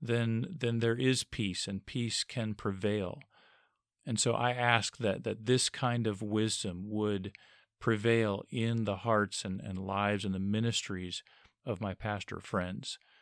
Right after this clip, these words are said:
And whatever, whatever conflict, whatever source of, of difficulty that they're dealing with right now, I pray that what they've heard and what is contained in your word would guide them and enable them to respond biblically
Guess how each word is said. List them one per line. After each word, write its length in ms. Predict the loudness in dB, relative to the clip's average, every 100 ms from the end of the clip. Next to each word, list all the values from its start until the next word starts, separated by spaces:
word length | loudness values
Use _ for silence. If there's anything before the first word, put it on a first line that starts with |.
| _ _ -8
And 100 | -2
whatever, 600 | 4 4 6 4 4 -2 _ _
whatever 320 | 0 2 2
conflict, 800 | 0 0 2 0 0 0 0 -2
whatever 300 | -4 -2 -2
source 480 | -2 0 2 2 0
of, 260 | 0 0 -6 -20 _ _
of 200 | -8 -4
difficulty 600 | -2 0 -2 0 -2 0
that 140 | -2 -2
they're 100 | 0
dealing 240 | 0 2
with 220 | 2 0
right 320 | 2 4 4 0
now, 400 | -4 -4 -6 -10 -20 -20 _ _ -8
I 80 |
pray 300 | -8 0 2
that 180 | 2 -2
what 200 | -4 0
they've 200 | 2 0
heard 340 | 4 6 6 4
and 140 | 0
what 140 | -2
is 140 | -4 -4
contained 520 | -4 -4 -2 -2 0
in 80 | 0
your 300 | 2 2 2
word 480 | 2 2 2 -2 -6 -16 -20 -20 _ -6
would 300 | -2 -2 0
guide 340 | 2 2 2
them 460 | 2 2 2 0 -4
and 340 | -6 -4 -4 -6
enable 400 | -4 -2 -2 -2
them 380 | 0 0 -2 -4 _ _ _
to 500 | -2 0 2 0 -2
respond 560 | -4 -4 -2 0 2 4
biblically 600 | 2 4 0 2 2 2